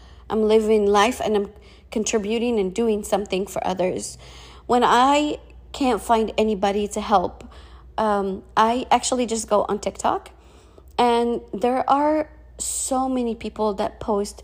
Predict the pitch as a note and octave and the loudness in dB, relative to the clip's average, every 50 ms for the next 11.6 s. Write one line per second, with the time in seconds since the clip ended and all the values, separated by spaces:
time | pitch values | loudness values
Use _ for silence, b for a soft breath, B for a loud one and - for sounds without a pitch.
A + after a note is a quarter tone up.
0 | B B B B B B - A3+ A3+ A3+ A3 A3+ A#3 A#3 A3+ G#3+ G#3+ G#3+ G#3 - | B B B B B B -14 -4 0 2 2 2 2 -2 -2 -2 -2 -4 -4 -6
1 | - - - G#3+ A3 A3 - - - - - - - - - - - G#3 G#3+ G#3 | -12 -8 -6 -4 -4 -4 -4 -6 -10 -12 -12 -16 -16 -18 -8 -4 -4 -4 -2 -2
2 | G#3+ G#3 A3+ A#3 C#4 D4 C#4 A3+ G#3+ E3+ - - - - - D4+ - - - - | -2 -2 0 0 0 -2 0 -2 -2 -2 -2 -4 -4 -4 -4 -6 -8 -16 -20 -20
3 | - _ - - - - A3+ A#3 C4 C4 - D#4 D#4 - - - - G3+ G3 G3 | -20 _ -20 -14 -2 0 2 2 2 2 2 0 0 0 -4 -4 -2 0 0 0
4 | G3+ A3 A3 B B B B B B - B3+ B3 B3+ B3 - - - - A#3+ A3+ | 0 -2 -4 B B B B B B 2 2 4 4 2 0 -4 -6 -4 -2 0
5 | A#3+ C#4 D4+ - F4+ - - C#4+ B3 - - - G#3+ - - G#3+ A3 - - G#3 | 0 0 0 0 -2 -2 -2 -4 -4 -4 -6 -6 -6 -4 -2 -4 -4 -2 -2 -2
6 | G#3 G#3+ A3 G#3+ G#3+ G#3 - G3+ G#3 - - - G#3 G#3 G3+ G3+ G#3+ A3 G#3+ G#3 | -2 0 0 -2 -2 -4 -6 -6 -6 -6 -4 -4 -4 -2 0 2 2 2 2 2
7 | G3+ F3 F3 - - - - - - - - - - - - - - - - - | 0 -2 -2 -4 -4 -6 -6 -6 -6 -8 -8 -8 -8 -10 -10 -10 -12 -20 -20 -20
8 | - - - G3+ G3+ A3 G#3 C#4 - - - - - - - - - - - B | -16 -8 -6 0 4 4 4 4 2 -6 -16 -20 -20 -20 -20 -20 -20 -20 -20 B
9 | B B B B B - - - - - - - - - - - - - - - | B B B B B -20 -20 -20 -20 -20 -20 -20 -20 -20 -20 -20 -20 -20 -20 -20
10 | - - - - - - - - B B B B B B - - A3 A#3 A#3 A3+ | -20 -20 -20 -20 -20 -20 -20 -14 B B B B B B -2 2 2 2 2 2
11 | A3+ - - - A#3 A3+ A3 G3 G#3+ G#3 F#3+ | 2 2 2 2 2 0 0 -2 -2 -4 -6